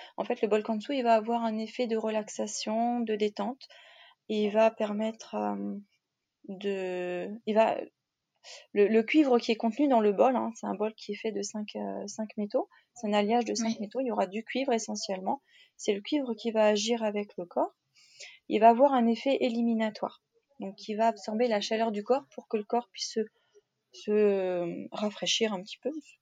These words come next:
Speaker 1: Je vais pas dire refroidir, mais voilà.
Speaker 2: Mhm.
Speaker 1: Euh,
Speaker 2: Mhm.
Speaker 1: parce que quand le corps se refroidit, il se détend. Un corps qui est
Speaker 2: Mhm.
Speaker 1: détendu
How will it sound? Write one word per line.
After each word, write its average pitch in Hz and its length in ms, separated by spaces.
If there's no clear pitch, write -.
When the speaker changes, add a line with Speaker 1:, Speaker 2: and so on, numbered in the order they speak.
Speaker 1:
Je - 80
vais 208 100
pas 202 100
dire 208 160
refroidir, 214 560
mais 208 260
voilà. - 220
Speaker 2:
Mhm. 226 340
Speaker 1:
Euh, 214 280
Speaker 2:
Mhm. 214 420
Speaker 1:
parce 233 160
que 233 100
quand 294 160
le 285 140
corps 277 200
se - 120
refroidit, 254 520
il 330 80
se - 140
détend. 254 400
Un 220 200
corps 247 240
qui 214 140
est 220 40
Speaker 2:
Mhm. 214 40
Speaker 1:
détendu 240 720